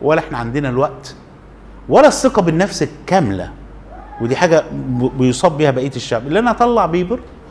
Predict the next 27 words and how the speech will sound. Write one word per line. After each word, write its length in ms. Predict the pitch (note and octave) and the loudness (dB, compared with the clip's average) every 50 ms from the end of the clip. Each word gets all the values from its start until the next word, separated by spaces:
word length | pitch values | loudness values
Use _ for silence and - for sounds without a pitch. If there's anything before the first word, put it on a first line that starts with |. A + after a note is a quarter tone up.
| - - - | -20 -8 -6
بالصوره 320 | E3+ F3 - - A3+ G#3 | -6 -4 0 2 2 2
دي، 160 | G3+ G3 F#3+ F3 | 2 2 0 -2
حلني 400 | - - G3 G3 A3 A#3+ A3 G#3 | -2 -4 -2 0 2 2 2 0
بقى، 260 | G#3+ - E3+ D#3 B2 | -2 -4 -6 -8 -10
ما 100 | A#2 B2+ | -8 -6
انا 80 | C3+ | -2
قاعد 240 | D3+ E3+ F3 E3 D3+ | 0 2 2 2 4
اشوف 420 | D3 C#3 C3+ C3+ C3+ - F3 - - | 2 2 2 0 -2 -6 -6 -6 -2
حالي 220 | - F3 F3+ D#3+ | 0 0 0 0
في 80 | C#3 C#3+ | -2 -2
العياده 300 | C3+ B2+ C#3+ D#3 D3+ C3+ | -2 -2 -2 -2 -2 -4
احسن. 300 | - - - - - - - - - - - - - - - - - - - - - - | -6 -8 -12 -18 -20 -20 -20 -20 -20 -20 -20 -20 -20 -20 -20 -20 -20 -20 -20 -18 -8 -4
حلها 440 | - C3+ B2+ B2+ C#3 D3+ C#3 G2+ F#2 - - - - - - - - - - - - - - - - - - - | 0 0 2 4 4 4 2 0 -4 -10 -12 -16 -18 -18 -20 -20 -20 -20 -20 -20 -20 -18 -18 -18 -18 -12 -2 0
ادي 280 | F3 E3+ C#3+ C3 D#3 D3 | 0 0 2 0 0 0
للعيان 720 | C#3+ C#3 C3+ B2+ C3 C3 B2+ C3 C#3 C3+ B2 A2 G#2 G2 F#2+ F#2 A2 - - - - - - - - - - - - - - - - - - - C3+ | 2 2 2 2 2 2 0 0 0 0 0 -2 -4 -6 -8 -10 -12 -12 -12 -14 -14 -14 -16 -16 -16 -16 -16 -16 -14 -16 -16 -16 -18 -18 -12 -2 2
وان 220 | C#3+ D#3+ F3 F3 | 4 4 6 6
ويك 420 | E3 D#3+ D3+ D3+ C#3 G#2+ - - - - - - - - - - A#2 | 6 6 6 4 4 2 0 -6 -10 -12 -12 -12 -12 -12 -6 -2 -2
بدواء، 540 | C3+ B2+ D#3 D#3+ F3 G3 A3 B3+ B3+ - - - - - - - - - - - - - - - | 0 4 6 6 8 8 6 6 2 -2 -8 -16 -18 -18 -18 -18 -18 -18 -18 -18 -18 -16 -12 -6
جيب 300 | C3 D3+ G3 A3 G3+ D#3+ | 0 2 4 4 4 4
بالدواء 440 | D3 D#3+ C3+ A#2+ C#3+ E3+ F3 E3 D3+ | 2 2 2 4 6 8 8 8 8
ده 140 | D3 D3 C#3+ | 6 4 2
ثيرتي 420 | C#3 - G3 G3+ G3+ G3 G3+ G3 | 4 4 6 6 6 4 2 0
بيرسنت 520 | E3+ D3 D#3+ C#3+ - - F#3+ F#3+ F#3+ F#3+ E3+ | 2 2 2 0 2 2 4 4 4 2 2
تحسن، 580 | D3 D#3 C3+ - D3 C3+ - - - A2+ G2 F2+ E2+ - - - - - - - - - - - - - - - - - - - - - - | -2 -2 2 4 4 2 2 0 -6 -8 -8 -8 -10 -12 -14 -16 -18 -18 -18 -18 -18 -18 -20 -20 -20 -20 -20 -20 -20 -20 -20 -20 -20 -20 -4
ثيرتي 380 | - - F#3 F#3+ F#3+ F#3 F3+ D#3+ | 4 6 8 8 8 6 4 4
بيرسنت 440 | C#3 D3 C3+ - - G3+ G#3+ E3+ | 4 4 4 4 4 4 4 4
تحسن، 540 | E3+ D3+ D3+ - - C#3+ - - - - - | 2 0 0 2 2 2 2 0 -4 -12 -14